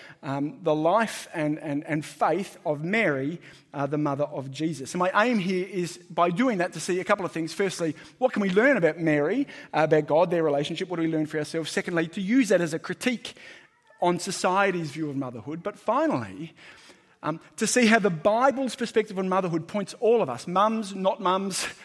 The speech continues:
whoever you are, uh, to something much bigger going on in life, something, uh, much deeper, much, much more meaningful even than motherhood, believe it or not. Um, I'm gonna pray. I'm gonna pray that we're not distracted. Um, your stomach isn't grumbling too much, that I'm gonna be short.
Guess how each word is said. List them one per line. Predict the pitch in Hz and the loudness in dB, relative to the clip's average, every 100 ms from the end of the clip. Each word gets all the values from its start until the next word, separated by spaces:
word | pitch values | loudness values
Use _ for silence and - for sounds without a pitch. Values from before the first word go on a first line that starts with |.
| - | -4
whoever | 214 247 247 | 4 6 6
you | 247 175 | 2 0
are, | 127 127 165 - - - | -2 -4 -6 -10 -20 -4
uh, | 156 165 | -2 -2
to | |
something | 170 202 170 | -4 -4 -2
much | 202 - - | -4 -6 -10
bigger | 220 180 | -4 -2
going | 156 151 147 | -2 -2 -2
on | 139 | -4
in | 127 | -6
life, | 110 120 | -10 -8
something, | 185 170 170 160 - | -8 -4 -6 -8 -10
uh, | 143 | -4
much | 151 180 - | -2 -4 -4
deeper, | 170 170 151 | -4 -2 -6
much, | 170 - - - - - _ | -6 -8 -12 -16 -20 -20 _
much | 185 208 | -2 0
more | 190 180 | 0 0
meaningful | 180 202 185 170 - 254 | 0 0 -2 -8 -10 0
even | 226 233 220 214 | 2 4 0 -2
than | 214 202 | -4 -4
motherhood, | 208 214 196 165 196 - - - _ _ - | -6 -6 -8 -12 -16 -20 -20 -20 _ _ -8
believe | 143 135 | -6 -6
it | 123 | -10
or | |
not. | 104 95 _ _ - - _ _ | -14 -18 _ _ -20 -20 _ _
Um, | 160 151 | -4 0
I'm | 233 | 2
gonna | 254 | 0
pray. | - 190 135 - | -2 -2 -2 -4
I'm | 160 | -2
gonna | 156 | -2
pray | 160 180 175 | 0 0 0
that | 165 165 | -2 -4
we're | |
not | 160 156 | -4 -6
distracted. | 143 - 165 - 269 - - - - 135 | -8 -4 -4 -6 -12 -14 -20 -20 -14 -6
Um, | 135 135 147 | -4 -4 -4
your | 135 | -4
stomach | 165 175 | -2 -2
isn't | 170 175 | -4 -2
grumbling | 160 156 151 147 | -2 0 -2 -4
too | 151 | -4
much, | 151 - | -6 -4
that | 143 | -2
I'm | 160 | 0
gonna | 160 | -2
be | 156 | -4
short. | - 160 165 | -4 -6 -8